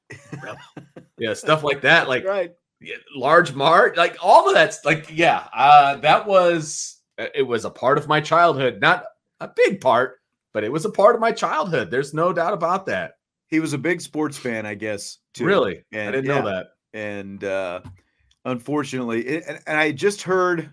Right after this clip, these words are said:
Speaker 2: an interview, not with him, but someone was kinda talking about him. And they were talking about his sports fandom and stuff like that. He did, like, a big, long sit down with Pee Wee a few years back and was kinda trying to make, I guess he had pitched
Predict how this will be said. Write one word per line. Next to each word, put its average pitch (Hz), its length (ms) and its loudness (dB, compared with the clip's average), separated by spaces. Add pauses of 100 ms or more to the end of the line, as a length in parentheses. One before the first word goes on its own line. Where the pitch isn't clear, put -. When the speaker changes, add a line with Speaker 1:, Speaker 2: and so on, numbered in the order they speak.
(800)
Speaker 2:
an 127 120 -6
interview, 147 920 -2 (560)
not 147 440 -4
with 170 360 -2
him, 135 540 -4
but 123 200 -6
someone 151 320 -10
was 123 140 -10
kinda 147 200 -10
talking 160 360 -8
about 101 160 -6
him. 95 60 -10
And 104 80 -12
they 107 40 -10
were 107 80 -8
talking 113 340 -10
about 117 200 -8
his 113 160 -10
sports 113 400 -10
fandom 117 380 -8
and 113 100 -12
stuff - 260 -10
like 113 200 -8
that. 113 260 -4
He 110 80 -10
did, 107 160 -8
like, 104 180 -6
a 95 60 -12
big, 113 180 -10
long 113 240 -6
sit 117 320 -12
down 117 260 -6
with 113 180 -10
Pee 123 180 -8
Wee 113 340 -4 (680)
a 107 60 -8
few 127 200 -6
years 120 280 0
back 113 480 -6
and 104 120 -10
was 95 120 -14
kinda 113 240 -8
trying 117 260 -8
to 117 60 -6
make, 110 280 -6 (360)
I 120 80 -4
guess 170 240 0
he 175 80 -2
had 120 180 0
pitched 143 420 -8